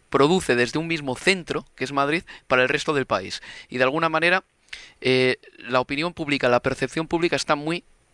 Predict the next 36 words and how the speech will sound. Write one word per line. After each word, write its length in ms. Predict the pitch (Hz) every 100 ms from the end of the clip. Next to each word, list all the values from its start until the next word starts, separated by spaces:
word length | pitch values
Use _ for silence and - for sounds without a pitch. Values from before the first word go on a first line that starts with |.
| -
influenciada 640 | 127 - 139 127 151 160 165
por 140 | 117
lo 80 | 117
que 80 | 123
pasa 200 | 139 151
en 40 |
el 160 | 127 107
centro 500 | - 143 117 - 90
del 140 | 80
país, 300 | - - -
¿vale? 240 | - 156 - - - -
Pero 160 | 139
en 60 | 135
Inglaterra 360 | 135 143 160 170
no 80 |
sucede 380 | 156 151 - 120
eso. 240 | 151 - - - -
Creo 160 | 147 147
que 100 | 156
Londres 380 | 160 165 160
no 100 | 160
tiene 200 | 165 160
ese 180 | 135 135
poder, 400 | - 117 143 - - - -
que 100 | 131
cada 240 | 139 127
ciudad 260 | 135 147 156
tiene 240 | 160 147
su 180 | - 127
información 520 | 123 120 120 147 147
local, 360 | 131 156 190 - - - -
pero 180 | 131 131
que 120 | 131
la 60 | 131
información 560 | 131 127 131 170 196 208
londinense 680 | 170 151 175 185 - 127